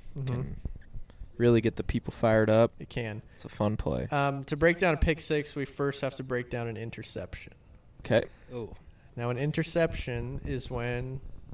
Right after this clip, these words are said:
Speaker 1: the quarterback guy, so the
Speaker 3: Throwy
Speaker 1: guy,
Speaker 3: guy.
Speaker 1: the throwy guy,
Speaker 2: Thrower.
Speaker 1: throws the ball to the catchy guy. However, the other team catches the ball.
Speaker 3: The defense.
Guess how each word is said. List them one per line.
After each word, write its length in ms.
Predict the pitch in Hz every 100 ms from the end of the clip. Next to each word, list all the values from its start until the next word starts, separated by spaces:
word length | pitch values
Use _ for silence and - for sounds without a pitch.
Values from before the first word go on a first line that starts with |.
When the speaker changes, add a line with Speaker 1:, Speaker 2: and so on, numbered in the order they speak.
| -
Speaker 1:
the 120 | 123
quarterback 580 | - 170 165 147 120 -
guy, 400 | 120 107 113 131 - -
so 180 | - 104
the 120 | 107
Speaker 3:
Throwy 320 | 110 151 139 113
Speaker 1:
guy, 160 | 110
Speaker 3:
guy. 120 | 98 120
Speaker 1:
the 40 |
throwy 260 | 127 151 151
guy, 460 | 127 107 107 110 - - -
Speaker 2:
Thrower. 400 | 78 58 90 208 - - - - -
Speaker 1:
throws 440 | - 135 135 165
the 80 | 165
ball 420 | 156 147 143 135
to 140 | 135 139
the 80 | 120
catchy 400 | - 185 - 117
guy. 440 | 101 76 - - - - - - - - - -
However, 640 | - 120 131 127 101 90 - - - - - - - - - -
the 140 | 120
other 220 | 143 143
team 640 | 143 - 175 165 127 107 104 -
catches 340 | 127 - -
the 80 | -
ball. 380 | 90 87 80 - -
Speaker 3:
The 80 | 117
defense. 840 | 107 143 156 117 107 - - -